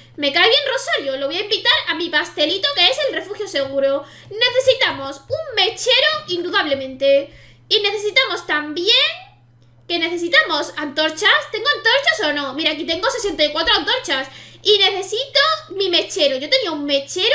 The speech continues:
me acuerdo perfectamente. ¡Eh, mirad esto! Me han desaparecido un montón de cosas.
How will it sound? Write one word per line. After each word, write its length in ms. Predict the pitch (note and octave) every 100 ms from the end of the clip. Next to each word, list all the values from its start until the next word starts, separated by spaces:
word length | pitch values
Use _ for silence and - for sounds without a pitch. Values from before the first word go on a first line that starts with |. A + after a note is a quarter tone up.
| D5+
me 60 | F4
acuerdo 320 | D4+ G4 C#5
perfectamente. 920 | F4 F4+ - D#4 C#4+ C4 C#4+ C#4 D4+ -
¡Eh, 440 | A#4 D5+ D#5 C#5
mirad 200 | G#4 G4+ C#5 D5
esto! 800 | D5 - A4+ F4+ D4+ C4+ C4 - _
Me 160 | D#4+ F4
han 140 | E4+
desaparecido 680 | F#4+ A#4+ D5+ D#5 D5 B4+ B4+
un 80 | D5+
montón 400 | C#5+ B4+ A4 A4
de 160 | C#5+ C#5+
cosas. 800 | B4 C5+ - B4+ G4 E4 C#4